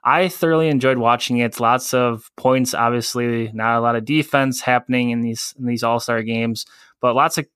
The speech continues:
crazy dunks, lots of high-flying action, lots of three-point shots. But Team LeBron ultimately coming out on top, one seventy-eight to one sixty-four over Team Giannis. And Shane, not sure if you watched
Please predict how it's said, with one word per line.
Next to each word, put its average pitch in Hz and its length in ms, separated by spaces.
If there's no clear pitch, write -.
crazy 139 360
dunks, 127 480
lots 127 240
of 120 120
high-flying 123 600
action, 127 500
lots 123 240
of 113 120
three-point 123 500
shots. 120 640
But 117 220
Team 120 140
LeBron 127 260
ultimately 123 320
coming 117 220
out 113 80
on 104 140
top, 127 360
one 113 180
seventy-eight 117 880
to 113 100
one 113 280
sixty-four 123 840
over 107 280
Team 110 440
Giannis. 123 640
And 117 360
Shane, 143 420
not 160 220
sure 143 640
if 123 220
you 131 160
watched 120 480